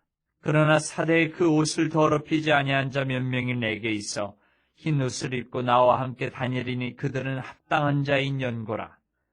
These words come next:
이기는 자는 이와 같이 흰 옷을 입을 것이요, 내가 그 이름을 생명책에서 결코 지우지 아니하고,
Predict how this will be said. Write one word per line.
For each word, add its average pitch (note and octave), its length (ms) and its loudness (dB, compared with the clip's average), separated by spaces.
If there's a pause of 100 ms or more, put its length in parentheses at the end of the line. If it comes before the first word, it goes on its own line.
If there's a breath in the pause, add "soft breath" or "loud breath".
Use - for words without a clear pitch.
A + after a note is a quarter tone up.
(500)
이기는 D3+ 460 2
자는 E3 300 2
이와 E3 300 6
같이 E3 320 0
흰 F3 240 -10
옷을 D#3+ 360 -4
입을 C#3 280 -2
것이요, G2+ 580 -8
내가 A2 340 -4
그 - 140 -6
이름을 B2 400 -4
생명책에서 C3+ 920 -6
결코 D3 380 -4
지우지 D3+ 540 0
아니하고, C3 680 -2